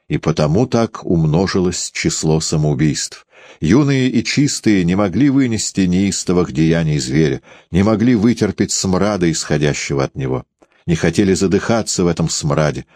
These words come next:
и шли на вольную смерть. Исчислено и на таблице кривыми линиями начертано было людьми науки число вольных смертей,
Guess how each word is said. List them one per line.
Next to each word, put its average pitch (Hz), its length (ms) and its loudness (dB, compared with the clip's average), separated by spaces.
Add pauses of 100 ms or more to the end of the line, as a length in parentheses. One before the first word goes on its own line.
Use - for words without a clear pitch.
(280)
и 80 160 0
шли 78 540 0
на 76 160 0
вольную 65 380 -2
смерть. - 460 -8 (1040)
Исчислено 143 960 0 (1400)
и 85 100 0
на 90 100 2
таблице 104 580 2
кривыми 101 460 2
линиями 101 500 2
начертано 117 800 0
было 107 340 2
людьми 95 480 0
науки 95 520 0
число 95 480 0
вольных 98 540 0
смертей, 90 640 0